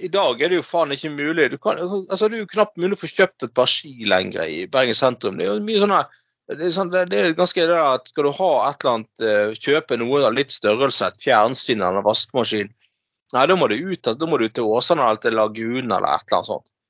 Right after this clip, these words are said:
Jeg synes det er ganske, eh, u-, jeg, jeg tror det rett og slett generelt sett er jævla lite fornuftig, eh,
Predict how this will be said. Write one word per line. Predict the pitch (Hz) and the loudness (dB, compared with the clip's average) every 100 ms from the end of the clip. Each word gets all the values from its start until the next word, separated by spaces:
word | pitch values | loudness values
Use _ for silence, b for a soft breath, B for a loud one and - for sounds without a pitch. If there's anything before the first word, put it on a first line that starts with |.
| _ - | _ -10
Jeg | 202 | -2
synes | - 208 | 0 0
det | 175 | 0
er | 151 127 | 0 0
ganske, | 147 151 - 135 | -2 -2 0 0
eh, | 101 57 - _ _ _ _ 67 67 | 0 -8 -18 _ _ _ _ -18 -14
u-, | 185 175 208 | -8 -4 -4
jeg, | - 190 - | -2 -4 -2
jeg | 208 - | -2 0
tror | 240 170 | 2 4
det | 147 160 | 4 2
rett | 175 139 | 0 0
og | 147 | 0
slett | 139 | 0
generelt | 131 131 135 | 0 0 2
sett | 123 - | 0 -2
er | 165 139 | -2 2
jævla | 139 170 113 | 4 4 2
lite | 117 123 139 | 0 -4 -8
fornuftig, | 117 117 - - - | -4 -4 -6 -10 -10
eh, | _ _ _ _ _ - 131 | _ _ _ _ _ -4 -2